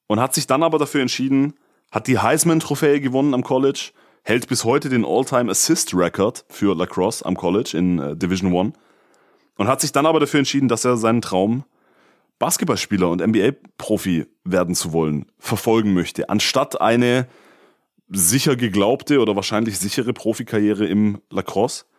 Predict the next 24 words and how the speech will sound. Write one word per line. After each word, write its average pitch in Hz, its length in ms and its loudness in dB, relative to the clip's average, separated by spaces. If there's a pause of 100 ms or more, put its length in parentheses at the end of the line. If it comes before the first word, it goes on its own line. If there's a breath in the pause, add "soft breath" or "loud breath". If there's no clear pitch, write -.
(160)
Hat - 400 -6
dann 120 200 4
nochmal 143 320 0
an 127 120 0
der 113 100 2
Uni 143 180 2
gespielt 147 400 -2
für - 80 -2
ein 120 80 0
viertes - 340 -4
Jahr, 113 200 4
nachdem 117 320 0
er 104 480 2 (280)
drei 95 460 -2
oder 123 120 0
vier 120 160 0
Jahre 110 220 0
gar 85 200 -2
nicht 147 160 -2
Basketball 139 400 -2
gespielt 131 340 -4
hatte. 151 300 -2 (680 soft breath)
Hat 120 220 -2
sich 143 380 0